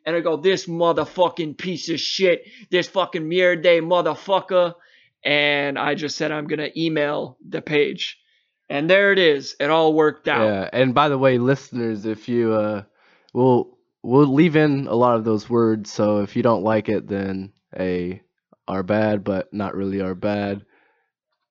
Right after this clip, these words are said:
Speaker 2: It was, it was
Speaker 1: Hey,
Speaker 2: nice.
Speaker 1: you
Speaker 2: It was
Speaker 1: know,
Speaker 2: good
Speaker 1: it's,
Speaker 2: for the
Speaker 1: it's
Speaker 2: story.
Speaker 1: part of the,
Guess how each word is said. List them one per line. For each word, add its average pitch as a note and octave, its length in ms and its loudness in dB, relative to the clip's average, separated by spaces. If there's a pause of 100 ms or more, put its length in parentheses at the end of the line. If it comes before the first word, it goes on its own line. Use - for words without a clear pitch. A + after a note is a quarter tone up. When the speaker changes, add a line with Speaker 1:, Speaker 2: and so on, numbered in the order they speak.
(520)
Speaker 2:
It G2+ 60 -4
was, F#2+ 160 -6
it G#2+ 100 0
was G#2+ 120 -2
Speaker 1:
Hey, A2+ 120 0
Speaker 2:
nice. G#2+ 440 0
Speaker 1:
you E3+ 160 -8
Speaker 2:
It - 60 -8
was F3 240 2
Speaker 1:
know, D3+ 80 2
Speaker 2:
good D3+ 160 6
Speaker 1:
it's, - 100 -10
Speaker 2:
for C#3 100 0
the B2 80 2
Speaker 1:
it's D#3 80 0
Speaker 2:
story. D#3 240 6
Speaker 1:
part - 160 6
of F#3+ 100 2
the, D3 260 0